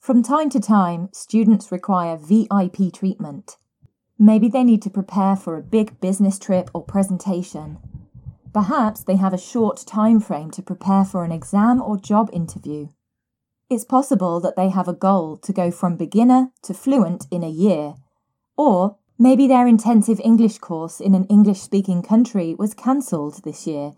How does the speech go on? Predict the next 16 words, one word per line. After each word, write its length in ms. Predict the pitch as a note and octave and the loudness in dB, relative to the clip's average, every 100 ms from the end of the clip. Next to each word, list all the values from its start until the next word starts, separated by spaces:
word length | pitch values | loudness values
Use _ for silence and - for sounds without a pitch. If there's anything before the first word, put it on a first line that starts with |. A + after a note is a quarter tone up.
| _ _ - | _ _ -2
due 140 | G3 | 0
to 120 | F#3+ | 0
the 120 | F#3 | -2
covid 400 | F#3+ G#3 G#3 G3 | -2 0 2 2
nineteen 540 | F#3+ F#3+ F#3+ F#3+ A#3 A#3 | 2 4 4 4 4 4
pandemic. 640 | E3+ D#3+ D#3 D3 D3 - _ _ _ _ _ _ _ _ _ _ _ _ _ _ _ _ _ _ _ - | 2 -6 -8 -10 -12 -18 _ _ _ _ _ _ _ _ _ _ _ _ _ _ _ _ _ _ _ -8
Whatever 400 | A#3 C#4+ C#4 D#4+ | -2 2 2 4
their 160 | D4+ | 2
reason, 580 | C4 C4+ A#3+ F#3+ E3+ E3+ - | 2 2 2 0 -2 -6 -2
the 140 | G#3 | 2
Intensive 580 | G#3 G#3 A#3+ B3 A#3+ A3 | 4 4 2 0 0 -2
Improver 480 | A3 G#3+ A3+ A3+ G3 | 2 2 2 2 4
membership 640 | G3 G#3 F#3+ - D#3 - | 6 6 2 -4 -12 -10
is 140 | D#3+ - | -14 -10
for 100 | E3 | -8
them. 400 | E3+ D3+ C#3+ | -6 -8 -12